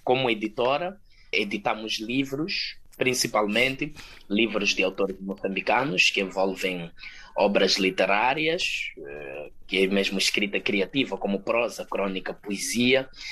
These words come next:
mas também publicamos não ficção, como teses acadêmicas, eh, reflexões e discussões sobre Moçambique, o mundo contemporâneo, tudo isso.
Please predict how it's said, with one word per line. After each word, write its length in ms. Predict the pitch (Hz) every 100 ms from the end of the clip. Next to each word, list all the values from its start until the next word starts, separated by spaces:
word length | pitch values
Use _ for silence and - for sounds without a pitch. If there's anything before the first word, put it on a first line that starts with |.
| -
mas 220 | 107 107
também 340 | - 107 104 113
publicamos 1040 | 113 101 98 101 101 101 95 95 - - 92
não 240 | 98 98
ficção, 580 | - 98 - 104 110 120
como 260 | 117 101
teses 460 | 92 98 92 92 87
acadêmicas, 1120 | 87 92 87 101 117 107 98 90 90 85 85 87
eh, 160 | 85 85
reflexões 1000 | 87 - 95 90 - 98 107 104 87 85
e 40 |
discussões 640 | 87 - - - 95 95
sobre 260 | - 90 85
Moçambique, 680 | 87 - 87 85 101 110 104
o 40 |
mundo 280 | 92 92 92
contemporâneo, 680 | - 90 90 90 90 101 90
tudo 300 | 87 82 73
isso. 340 | - - -